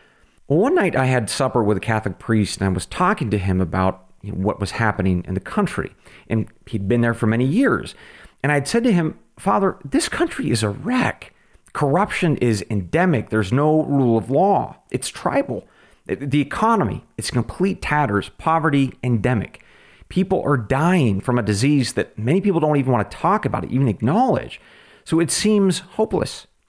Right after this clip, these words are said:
So how do you reach people? How do you preach to people, these souls, knowing all the awfulness around you? And here's what he said, and I'm,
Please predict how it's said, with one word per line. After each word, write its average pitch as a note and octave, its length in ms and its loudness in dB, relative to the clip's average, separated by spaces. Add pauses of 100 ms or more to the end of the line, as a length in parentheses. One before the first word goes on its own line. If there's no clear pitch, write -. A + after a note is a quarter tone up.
(360)
So - 140 0
how C#4 200 2
do F#4 80 2
you D4 300 0 (100)
reach E3+ 500 -2
people? G2+ 280 -4
How - 100 -2
do A#3 60 4
you B3 140 2
preach - 580 -4 (240)
to B2+ 100 0
people, - 480 -4 (360)
these A#2 280 -2 (140)
souls, D#3 560 2 (220)
knowing D#3+ 580 2
all F#3 220 0
the D#3 200 0
awfulness C#3 760 0 (220)
around C3+ 380 2
you? - 220 -8 (1120)
And F3+ 340 2
here's - 460 -6
what F#4+ 140 -2
he D4 120 -2
said, G#2 320 -2
and A#2 140 0
I'm, C3 180 0